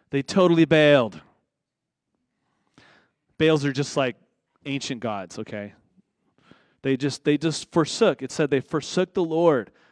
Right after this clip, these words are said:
the God of their ancestors who brought them out of Egypt. What went wrong? What I want to tell you today is this. Life is not a sprint.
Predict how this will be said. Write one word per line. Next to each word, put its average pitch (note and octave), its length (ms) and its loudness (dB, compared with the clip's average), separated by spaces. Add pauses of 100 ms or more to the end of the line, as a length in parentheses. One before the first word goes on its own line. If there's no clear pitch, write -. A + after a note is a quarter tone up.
the C#3 100 -6
God D3 300 -4
of D3+ 60 -6
their C#3+ 100 -4
ancestors C#3 800 -4 (200)
who D#3 140 0
brought D3+ 360 0
them C#3 260 -4
out C3+ 180 -2
of B2+ 140 -2
Egypt. C3+ 560 -4 (320)
What G3+ 400 4
went F#3+ 280 0
wrong? D3+ 560 -2 (4000)
What D3+ 160 -4
I E3 40 0
want F#3+ 200 -2
to B3 60 -2
tell A3 200 -2
you G3 100 2
today D3+ 300 -4
is A#2 160 -8
this. - 420 -10 (640)
Life D#3+ 380 -2
is G3 160 -4
not G3+ 180 -4
a D3 40 -6
sprint. - 720 -10